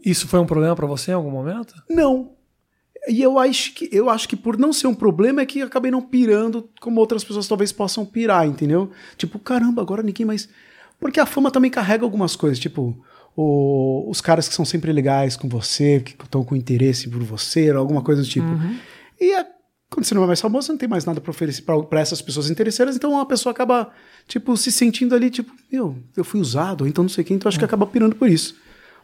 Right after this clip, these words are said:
Speaker 2: Bom, uma reflexão que eu tô fazendo aqui,
Speaker 1: Não,
Speaker 2: que pode
Speaker 1: mas
Speaker 2: ser uma
Speaker 1: é.
Speaker 2: grande viagem, mas eu acho que, acho que tem
Speaker 1: Você
Speaker 2: um
Speaker 1: já fez
Speaker 2: sentido
Speaker 1: essa
Speaker 2: aí.
Speaker 1: reflexão em algum momento ou não?
Speaker 2: Eu já fiz, eu já fiz, porque eu tenho amigos que já foram muito famosos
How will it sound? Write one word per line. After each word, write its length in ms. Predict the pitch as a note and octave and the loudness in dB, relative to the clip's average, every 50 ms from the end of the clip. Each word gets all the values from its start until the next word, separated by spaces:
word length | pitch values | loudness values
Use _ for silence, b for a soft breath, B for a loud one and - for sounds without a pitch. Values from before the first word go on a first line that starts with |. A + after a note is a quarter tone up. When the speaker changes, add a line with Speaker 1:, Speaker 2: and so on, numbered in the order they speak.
| b _ | b _
Speaker 2:
Bom, 80 | - - | 0 0
uma 140 | B2+ C#3 D#3 | 2 2 2
reflexão 400 | F#3+ F#3+ - F#3 - - C#3 B2+ | 0 0 -2 -4 -2 -2 -2 -2
que 60 | B2 | 0
eu 40 | B2 | 0
tô 80 | B2 | -2
fazendo 260 | A2+ A#2+ A#2 B2 A#2+ A2+ | -2 -2 -2 -2 -2 0
aqui, 80 | A2 - | 0 0
Speaker 1:
Não, 60 | C#4+ | 0
Speaker 2:
que 60 | D4+ | 0
pode 100 | D#4 C#4 | 0 -2
Speaker 1:
mas 60 | A#3+ A3+ | -2 0
Speaker 2:
ser 60 | A#3+ | -2
uma 60 | D3+ | -2
Speaker 1:
é. 20 | C3 | 0
Speaker 2:
grande 240 | C#3+ D#3+ F3+ G#3+ G3+ | 0 0 0 0 2
viagem, 280 | G#3 F3+ D#3 C#3+ F3 G3+ | 2 2 2 4 4 4
mas 140 | A3+ B3 D#4+ | 4 4 2
eu 40 | - | 0
acho 120 | C4 - | 0 0
que, 180 | - - E4+ - - B B B B B B B | -4 -6 -8 -8 -10 B B B B B B B
acho 120 | B - | B -18
que 60 | - A#3+ | -6 0
tem 120 | - D#4 | 0 2
Speaker 1:
Você 60 | F#4 | 4
Speaker 2:
um 20 | F#4+ | 4
Speaker 1:
já 80 | F#3+ | 4
fez 120 | G#3+ C4 G3+ | 4 4 4
Speaker 2:
sentido 140 | G#3+ A3 A3+ | 4 2 2
Speaker 1:
essa 120 | F#3 F3 | 2 4
Speaker 2:
aí. 60 | E3 | 4
Speaker 1:
reflexão 460 | F3 E3+ E3+ F#3+ F3+ D#3+ - - E3+ G3 | 2 2 2 2 0 0 2 2 2 4
em 20 | |
algum 220 | E3 E3+ D3 D3 D#3+ | 4 2 2 0 0
momento 440 | D#3+ D3+ C#3 C#3 D3+ F#3 F#3+ - E3 | 0 0 0 -2 -2 -4 -4 -4 -4
ou 60 | D3 | -4
não? 160 | C3+ C3+ C3 | -4 -4 -2
Speaker 2:
Eu 120 | - - F4 | 0 2 2
já 140 | E4+ G#4 A4 | 2 2 0
fiz, 260 | - - D4 C4+ C4 | 0 2 2 2 2
eu 80 | C4 G#3+ | 2 0
já 160 | - - G#3+ | 0 0 -2
fiz, 200 | G3+ A3 A#3 G3+ | -2 -2 -4 -6
porque 180 | G3+ - - A3+ | -6 -6 -6 -4
eu 20 | |
tenho 340 | - C#4 D#4+ D#4+ C4+ A3 G3 | -2 0 2 2 2 4 2
amigos 380 | F3+ E3+ E3 E3+ D3+ D#3+ D3+ | 4 4 2 2 2 0 -4
que 100 | - - | -6 -6
já 120 | D3+ D3 D3 | -6 -6 -6
foram 200 | - - D#3 D3+ | -6 -4 -4 -2
muito 200 | C#3+ D3 D3+ D3 | -2 -2 -2 -4
famosos 680 | - D3+ C3+ C#3 D3 E3+ G#3+ G3 D#3+ D3 - - - | -6 -6 -6 -4 -2 -2 -4 -4 -6 -10 -12 -14 -18